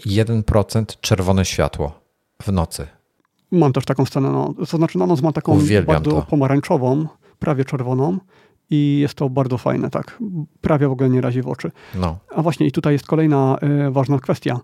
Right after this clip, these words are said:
Speaker 2: Zarówno Philipsy, jak i te nanolify ustawione na jeden procent świecą bardzo, bardzo delikatnie. Y, natomiast to nie jest, to nie dotyczy wszystkich żarówek. Niektóre na
Speaker 1: Jeden procent
Speaker 2: jednym procencie
Speaker 1: jednemu procentowi
Speaker 2: potrafią być bardzo
Speaker 1: tak.
Speaker 2: jasne.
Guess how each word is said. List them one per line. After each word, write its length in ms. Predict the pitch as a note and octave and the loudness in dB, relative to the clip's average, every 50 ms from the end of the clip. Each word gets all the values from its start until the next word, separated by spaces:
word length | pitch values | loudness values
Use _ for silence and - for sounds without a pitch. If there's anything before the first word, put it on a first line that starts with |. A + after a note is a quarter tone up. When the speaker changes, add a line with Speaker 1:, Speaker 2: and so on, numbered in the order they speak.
| _ - - - - - _ - - | _ -18 -20 -20 -20 -20 _ -6 -2
Speaker 2:
Zarówno 440 | F3+ B2+ C#3 C#3 D#3+ E3 D#3+ E3 D3+ | 0 2 2 4 2 2 2 2 0
Philipsy, 640 | - - E3+ C#3+ D3 C#3 - - - D3+ D#3 F3+ F#3 - | 0 -2 -4 -4 -4 -6 -6 -4 -2 0 0 0 -2 -2
jak 240 | F#3 D3 C#3 C3+ - | -2 -2 -2 -2 -4
i 100 | - - | -6 -2
te 100 | - D#3 | 0 2
nanolify 600 | C#3+ C#3 C3+ C3 C3 C3 A#2 - - C#3+ D#3+ F3 - _ _ _ - | 2 4 4 2 2 0 -2 -2 -2 -2 -2 -2 -4 _ _ _ -6
ustawione 440 | - - - D3+ C#3 D3 C#3+ C#3+ | -4 -2 -2 0 2 2 2 2
na 120 | C#3+ C3+ C3 | 2 2 2
jeden 240 | C#3+ D3 D#3 D3 C#3 | 2 2 2 0 0
procent 420 | - C3 C3 B2+ - D3 D3+ - | 0 -2 -4 -2 0 -2 -2 -2
świecą 420 | - - - C#3+ - C#3+ C3+ C#3 C3+ B2+ | -4 -6 -6 -4 0 0 0 0 0 0
bardzo, 300 | B2+ C3 C3 B2 B2+ B2+ | 0 0 2 2 0 0
bardzo 260 | A#2+ B2+ B2 A#2+ B2 | 0 0 -2 -2 -2
delikatnie. 540 | A#2+ B2+ B2 - - C3 - - - - C3+ _ _ _ _ - - - - _ _ _ - A4 G#3 | -2 -2 -4 -2 -4 -4 -4 -4 -6 -6 -8 _ _ _ _ -20 -20 -20 -20 _ _ _ -8 -2 0
Y, 260 | C#3+ C#3 C3+ C3+ C3 | 2 2 4 4 4
natomiast 540 | C3+ C#3 C#3 C3+ D#3+ D3 C#3 C3+ - - - - - E3+ - _ | 2 2 2 2 0 0 0 0 -2 -6 -10 -12 -12 -12 -12 _
to 220 | - D#3+ D3 C#3+ | -2 0 2 2
nie 120 | C#3+ D3 C#3+ | 2 2 2
jest, 380 | D3 D3 C3 - - - - D#4 - _ - | 2 0 -2 -4 -8 -18 -20 -20 -20 _ -4
to 100 | - D#3 | 0 2
nie 80 | D3 | 2
dotyczy 280 | C#3 C3+ - D#3+ - - | 2 0 -2 -4 -6 -6
wszystkich 300 | - C#3 A#2 - - A#2+ | -6 -8 -4 -2 0 0
żarówek. 440 | A2+ A2+ A2 G#2+ A#2 - - - - - | 0 0 -2 -2 -4 -6 -10 -10 -4 0
Niektóre 80 | E3 | 2
na 100 | D3+ C#3+ | 4 4
Speaker 1:
Jeden 160 | - - - | 4 4 4
procent 260 | - D3 C#3+ C#3+ D3 D3 | 4 6 6 6 4 4
Speaker 2:
jednym 0 | |
procencie 240 | - - C#3+ - | 4 4 4 4
Speaker 1:
jednemu 240 | - - - G2 F#2+ | 4 4 4 4 4
procentowi 360 | G2 - B2+ A2+ G2+ C#3+ - | 6 4 4 4 4 2 2
Speaker 2:
potrafią 420 | - - - F#2+ - F#2+ C#3 C#3 C3 | 2 2 2 2 2 4 2 2 2
być 160 | C#3 C3+ B2+ | 0 0 0
bardzo 220 | C3 C3+ B2 B2 | 0 0 2 2
Speaker 1:
tak. 80 | C3 B2 | 0 0
Speaker 2:
jasne. 260 | A#2+ - - - - | -2 -4 -6 -8 -8